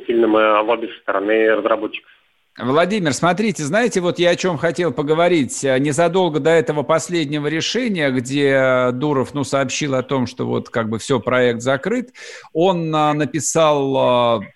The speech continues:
Speaker 2: такой очень громко прогремевший пост,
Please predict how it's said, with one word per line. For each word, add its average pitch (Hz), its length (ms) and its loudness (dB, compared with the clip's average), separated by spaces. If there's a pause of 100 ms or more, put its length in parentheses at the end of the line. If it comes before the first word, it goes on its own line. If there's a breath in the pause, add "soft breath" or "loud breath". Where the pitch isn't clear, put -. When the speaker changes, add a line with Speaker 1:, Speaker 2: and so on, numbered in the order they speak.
Speaker 2:
такой 139 360 2
очень 143 320 0
громко 143 360 2
прогремевший 135 760 -2
пост, 202 500 0